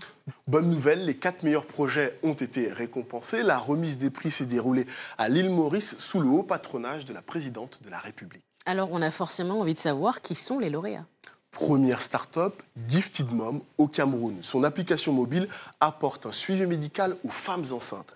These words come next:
Speaker 1: Vous avez également Bioabondance au Sénégal.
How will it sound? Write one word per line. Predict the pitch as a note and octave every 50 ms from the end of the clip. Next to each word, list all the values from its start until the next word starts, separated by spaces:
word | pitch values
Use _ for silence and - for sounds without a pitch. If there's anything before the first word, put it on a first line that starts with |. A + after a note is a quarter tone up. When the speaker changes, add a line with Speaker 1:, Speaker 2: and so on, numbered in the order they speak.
| - - - - -
Speaker 1:
Vous | D3+ D3
avez | F3+ G3+ G3+
également | F#3 F3 E3 D#3+ E3 F3 E3+ D#3
Bioabondance | C3+ A#2 C#3 F3 F3 E3+ D3+ D#3 D#3+ C#3+ C#3 A#2 G#2+ - - -
au | D#3+
Sénégal. | - - - G3 F#3 F3+ E3+ D3 C3+ A#2 G2+ F#2 F2+